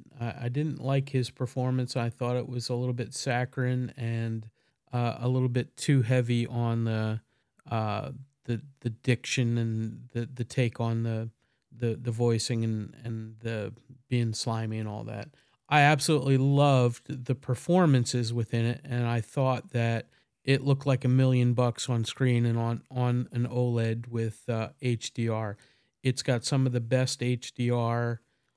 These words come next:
uh, what's the word I'd even use for it, but just, um,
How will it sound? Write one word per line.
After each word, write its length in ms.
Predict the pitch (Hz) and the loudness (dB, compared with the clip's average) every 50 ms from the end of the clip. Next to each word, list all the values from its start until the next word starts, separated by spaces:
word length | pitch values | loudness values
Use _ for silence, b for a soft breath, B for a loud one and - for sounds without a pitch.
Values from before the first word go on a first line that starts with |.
| _ _ _ | _ _ _
uh, 560 | - 127 131 127 127 123 123 120 120 120 117 107 B B B B B B B B B | -6 -2 0 2 4 4 4 4 4 4 2 0 B B B B B B B B B
what's 200 | - 160 - - | -4 -4 -2 0
the 80 | - 139 | 0 0
word 120 | 135 127 | 2 2
I'd 160 | 127 127 131 | 2 2 4
even 240 | 127 127 123 123 117 | 4 2 2 2 2
use 340 | 113 120 127 131 131 123 - | 4 4 4 4 4 2 0
for 300 | - - - 120 117 117 | -2 -4 -2 -2 0 0
it, 120 | 120 - | -2 -2
but 220 | - 127 120 - _ | -4 -6 -6 -6 _
just, 360 | - 139 135 - - - - _ _ | -4 -4 -2 -2 -4 -8 -12 _ _
um, 440 | 160 - - - - - - 143 | -20 -20 -20 -20 -20 -20 -20 -20